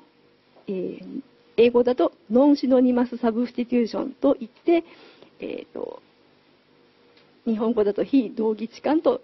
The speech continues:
い-、呼んでいます。えーと、で、もう一つのタイプなんですけども、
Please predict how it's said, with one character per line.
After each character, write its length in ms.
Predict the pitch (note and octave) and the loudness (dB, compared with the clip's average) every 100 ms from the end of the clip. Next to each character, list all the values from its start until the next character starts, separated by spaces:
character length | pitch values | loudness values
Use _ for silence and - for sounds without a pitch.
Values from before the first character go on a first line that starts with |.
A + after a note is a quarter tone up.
| _ - | _ -12
い-、 180 | F#3 - - | -12 -10 -8
呼 100 | E3 | -6
ん 80 | - | 2
で 220 | B3 - - _ | 2 2 -2 _
い 40 | C#3+ | -20
ま 140 | D3 | -20
す。 40 | - - - - _ _ _ _ _ _ _ _ _ _ _ - _ - _ _ - | -20 -20 -20 -20 _ _ _ _ _ _ _ _ _ _ _ -20 _ -20 _ _ -20
え 40 | |
ー 120 | - - - | -20 -18 -14
と、 160 | - - _ _ _ _ - | -14 -16 _ _ _ _ -2
で、 80 | C4 | 2
も 160 | D#4+ | 2
う 20 | |
一 180 | G#4 A4+ | 4 0
つ 120 | - | 2
の 280 | A3+ B3+ - - _ _ | 0 2 0 -6 _ _
タ 120 | A3+ | 0
イ 80 | G#3+ | 0
プ 120 | F#3 | -2
な 100 | F3 | -4
ん 80 | F3+ | -4
で 120 | F#3 | -10
す 100 | - | -8
け 100 | F#3+ | -6
ど 100 | G3 | -2
も、 180 | A#3+ | -2